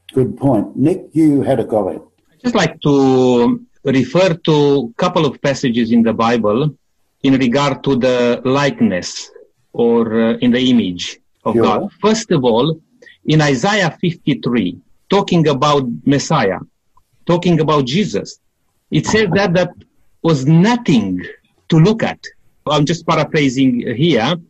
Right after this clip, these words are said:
Speaker 2: Uh,
Speaker 1: In other words, nothing special, Nick.
Speaker 2: Special to attract.
Speaker 1: Yeah.
Speaker 2: Special to attract, because we have that tendency of thinking of the likeness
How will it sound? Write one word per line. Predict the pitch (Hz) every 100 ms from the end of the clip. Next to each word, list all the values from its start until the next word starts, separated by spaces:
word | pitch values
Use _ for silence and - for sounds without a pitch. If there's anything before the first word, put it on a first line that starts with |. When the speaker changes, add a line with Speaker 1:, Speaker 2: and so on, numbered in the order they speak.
| - _ _ -
Speaker 2:
Uh, | 139 143 123
Speaker 1:
In |
other | 143 143
words, | 151 143 -
nothing | 147 160 151 139
special, | 101 151 151 143 123
Nick. | 110 104 175
Speaker 2:
Special | 165 - 220 - 135 95 -
to | 175
attract. | 160 135 123 120 - _ -
Speaker 1:
Yeah. | 120 -
Speaker 2:
Special | - - 196 175 180 151
to | 170
attract, | 156 175 135
because | 131 165 143
we | 147 233 254 226 196
have | 208 170
that | 190 185 -
tendency | 208 185 165 170
of | 160 -
thinking | 190 175 175 165
of | 160 143
the | 165 156 - - _ -
likeness | 147 175 208 - 135 95 - -